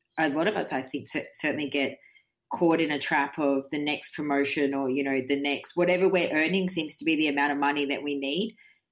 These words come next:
And, and by that I mean, like, maybe your pay goes up by twenty thousand dollars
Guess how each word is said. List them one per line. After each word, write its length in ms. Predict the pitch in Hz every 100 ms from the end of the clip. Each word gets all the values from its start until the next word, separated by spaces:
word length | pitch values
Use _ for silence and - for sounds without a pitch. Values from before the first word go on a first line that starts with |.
| _ -
And, 340 | 160 151 131 - _ _ _ -
and 120 | 156
by 120 | 156
that 120 | 156
I 60 | 156
mean, 220 | 151 151
like, 160 | 151 139
maybe 420 | 151 143 139 131 -
your 240 | 156 147 139
pay 280 | - 151
goes 240 | 151 143 139
up 160 | 143
by 100 | 143
twenty 340 | 139 - 147 139
thousand 400 | 139 135 143 127
dollars 520 | 139 135 135 120 117